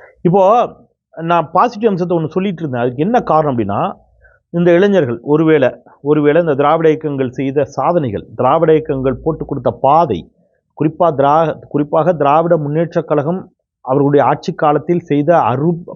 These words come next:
பெரிய, அளப்பரிய சாதனைகளால் தான் இன்றைக்கு தமிழ்நாடு இவ்வளவு பெரிய உயரத்தில் இருக்கிறது என்பதே தெரியாத ஒரு தலைமுறை உருவாயிருக்குதுல்ல. அந்த தலைமுறையினுடைய சாய்ஸ், தேர்வு என்பது, ஆ,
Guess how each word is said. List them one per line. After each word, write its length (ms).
பெரிய, 420
அளப்பரிய 720
சாதனைகளால் 600
தான் 100
இன்றைக்கு 280
தமிழ்நாடு 440
இவ்வளவு 280
பெரிய 180
உயரத்தில் 480
இருக்கிறது 420
என்பதே 420
தெரியாத 500
ஒரு 120
தலைமுறை 380
உருவாயிருக்குதுல்ல. 580
அந்த 340
தலைமுறையினுடைய 1080
சாய்ஸ், 320
தேர்வு 320
என்பது, 340
ஆ, 60